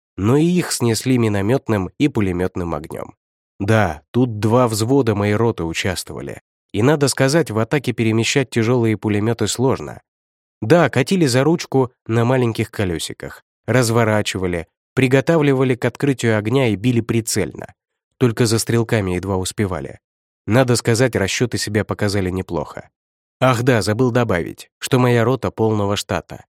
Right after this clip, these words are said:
Я не про людей, а про пулеметы. Добыл я пять «Максимов».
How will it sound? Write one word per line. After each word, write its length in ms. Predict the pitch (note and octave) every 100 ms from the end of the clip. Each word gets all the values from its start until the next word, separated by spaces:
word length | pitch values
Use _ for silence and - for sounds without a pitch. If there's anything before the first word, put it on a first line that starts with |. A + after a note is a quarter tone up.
| _ -
Я 180 | G2+ C#3
не 120 | C#3
про 180 | C#3 C#3
людей, 360 | D#3 D#3 D#3
а 40 | A2+
про 160 | A2
пулеметы. 640 | G2 G#2+ G#2 F#2 - G#1+ - _ _ _
Добыл 360 | G#2 C#3+ F#3 G#3+
я 180 | D#3+ C#3
пять 260 | D3 C#3+
«Максимов». 640 | A2+ A2 - F2 D2+ -